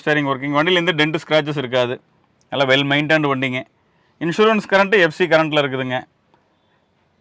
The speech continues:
சீட் கவர்ஸ் எல்லாம் பாத்தீங்கன்னா, வண்டியோட வந்ததுங்க.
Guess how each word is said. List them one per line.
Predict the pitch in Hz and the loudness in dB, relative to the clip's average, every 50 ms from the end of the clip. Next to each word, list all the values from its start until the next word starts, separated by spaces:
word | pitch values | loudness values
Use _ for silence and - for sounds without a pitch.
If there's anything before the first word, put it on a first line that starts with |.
| _ _ _ _ _ _ _ _ _ _ _ _ _ _ _ _ _ _ _ _ _ _ _ _ _ _ _ _ _ _ _ _ _ | _ _ _ _ _ _ _ _ _ _ _ _ _ _ _ _ _ _ _ _ _ _ _ _ _ _ _ _ _ _ _ _ _
சீட் | _ - 156 160 143 | _ -6 -6 -4 0
கவர்ஸ் | 160 160 151 147 | 2 2 2 4
எல்லாம் | 160 190 202 | 4 4 6
பாத்தீங்கன்னா, | 185 180 175 202 220 196 175 | 6 6 6 6 6 4 4
வண்டியோட | 165 165 170 180 185 175 170 160 | 4 4 4 6 6 6 6 4
வந்ததுங்க. | 156 156 151 147 160 | 4 0 2 0 -2